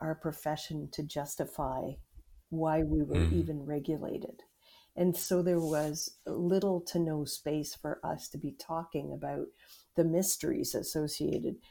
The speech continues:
Speaker 1: the, the really almost spiritual mysteries associated with the kind of work that we do. And what
Speaker 2: Mm-hmm.
Speaker 1: I'm hoping is that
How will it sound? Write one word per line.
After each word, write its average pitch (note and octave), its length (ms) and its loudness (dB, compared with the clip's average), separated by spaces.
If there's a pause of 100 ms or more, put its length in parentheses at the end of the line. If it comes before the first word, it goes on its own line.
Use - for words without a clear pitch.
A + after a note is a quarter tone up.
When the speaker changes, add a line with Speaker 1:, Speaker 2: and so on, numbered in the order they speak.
(140)
Speaker 1:
the, F#3 240 4
the - 160 -4
really G#3+ 540 6
almost D#3 480 0
spiritual F#3 680 2
mysteries - 640 0
associated D#3 600 0
with - 160 -6
the - 60 -12
kind C#3+ 240 -4
of C#3+ 60 -2
work E3 280 0
that - 120 0
we - 120 -2
do. - 240 -10 (800)
And G3 340 8 (220)
what G3+ 140 6
Speaker 2:
Mm-hmm. F#3+ 100 8
Speaker 1:
I'm F#3 60 4
hoping E3+ 760 4 (180)
is F3 320 4
that - 280 2